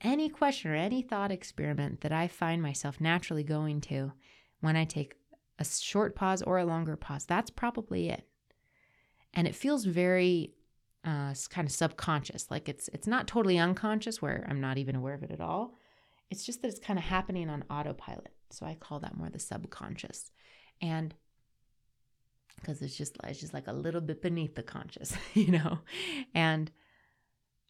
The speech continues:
I really feel that, like, when I imagine, um, the example I gave last week of, you know, laying on my belly and just watching the ants. And I was getting really present. And part of that kind of,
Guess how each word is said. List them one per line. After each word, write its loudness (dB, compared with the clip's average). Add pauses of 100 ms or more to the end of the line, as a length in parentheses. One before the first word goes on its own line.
(100)
I 0
really 2
feel 2
that, -2
like, -6
when -4
I -4
imagine, -4
um, -6
the -2
example -2
I -2
gave -2
last -4
week -4
of, -2 (380)
you -4
know, -2
laying 0 (120)
on -2
my -2
belly 0
and -2
just -6
watching -2
the -6
ants. -6 (1300)
And 0 (680)
I 4
was 2
getting 6
really 4
present. 0
And -2
part 0
of -2
that -4
kind -6
of, -10